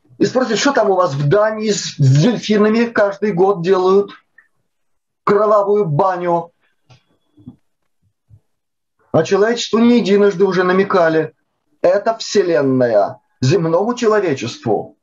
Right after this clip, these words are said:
не простит. Вот то, что мы делаем.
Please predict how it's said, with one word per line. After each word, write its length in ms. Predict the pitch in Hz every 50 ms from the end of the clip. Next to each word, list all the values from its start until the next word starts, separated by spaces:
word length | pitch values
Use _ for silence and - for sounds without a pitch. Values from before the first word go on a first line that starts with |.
| _ _ _ -
не 220 | 135 151 180 202
простит. 680 | 202 - 190 202 208 202 - - - - 165 127 123 - - - - _ _ _ _ _ _ - - - _ _ _ _ _ _ _ _ _ _ _ _ _ _ _ _ _ _ _ _ _ _
Вот 240 | - 135 160 - -
то, 140 | - 220 240
что 160 | - - 196
мы 100 | 196 202
делаем. 500 | 196 151 147 117 98 92 80 80 - -